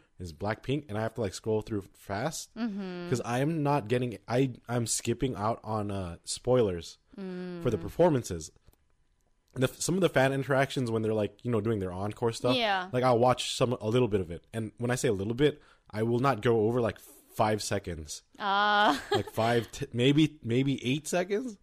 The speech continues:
Speaker 2: I've
Speaker 1: But
Speaker 2: been watching. <laughs>
Speaker 1: Oh, I have
Speaker 2: I don't
Speaker 1: not.
Speaker 2: care.
Speaker 1: So I'm, I wanna, like, I don't wanna spoil myself for Blackpink 'cause I wanna be, like, amazed.
Speaker 2: You still will be.
Speaker 1: But no, look, I'm thinking of, I mean, I know I still will be, but it's like when I, when I went to watch Stray Kids with you.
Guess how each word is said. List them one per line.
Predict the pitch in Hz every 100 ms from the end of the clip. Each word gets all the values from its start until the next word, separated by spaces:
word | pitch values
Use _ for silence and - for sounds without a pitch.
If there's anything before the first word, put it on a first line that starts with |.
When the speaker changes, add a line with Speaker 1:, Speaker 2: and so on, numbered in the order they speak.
| -
Speaker 2:
I've | 190 196
Speaker 1:
But | 220
Speaker 2:
been | 269 285
watching. | 240 180 180 - 180 277 -
<laughs> | 539 -
Speaker 1:
Oh, |
I | 113 110
have | 131 156
Speaker 2:
I | -
don't | 135
Speaker 1:
not. | 123
Speaker 2:
care. | - 208 214
Speaker 1:
So | 220
I'm, | 240 - 151 139 -
I | 143
wanna, | 151 156 160
like, | 151 120 - _ -
I | 117
don't | 127 139
wanna | 135 123
spoil | - 120 117
myself | 113 - 110 -
for | 92
Blackpink | 95 98 - 107
'cause | 117
I | 117
wanna | 147 147
be, | 131
like, | 120 95 _ _ _ _ -
amazed. | 113 120 120 90 78 -
Speaker 2:
You | 339
still | - - 339 320
will | 190 240 226
be. | 185 185 185 202 _ -
Speaker 1:
But | 143 135
no, | 147 208
look, | 135 175 - -
I'm | 147 151 -
thinking | 160 180 208 175
of, | 151 113 104 - _ _ _ -
I | 147
mean, | 170
I | 143
know | 151 175
I | 117
still | - 123
will | 101 143
be, | 110
but | 92 117 -
it's | 123 147
like | 113 - _
when | 127 131
I, |
when | 104 101 117 120
I | 104
went | 117 -
to | 110
watch | 104 95 -
Stray | - 113
Kids | - 92
with | 87 80
you. | 80